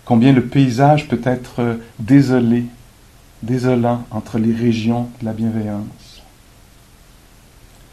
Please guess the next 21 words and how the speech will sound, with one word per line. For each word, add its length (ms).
Avant 220
que 120
tu 220
ne 100
reconnaisses 680
la 80
bienveillance 760
comme 160
étant 220
la 120
chose 240
la 100
plus 140
profonde 720
en 120
toi, 480
tu 120
dois 200
reconnaître 540
la 120
douleur 840